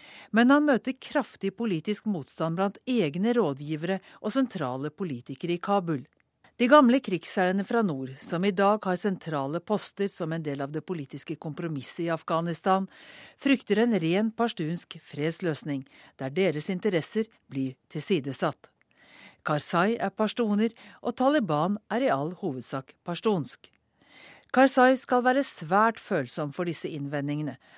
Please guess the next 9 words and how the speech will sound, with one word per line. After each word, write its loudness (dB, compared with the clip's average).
Han -2
vet 2
hvor 0
utrygt -4
han -2
sitter -4
den 4
dagen 4
natos -4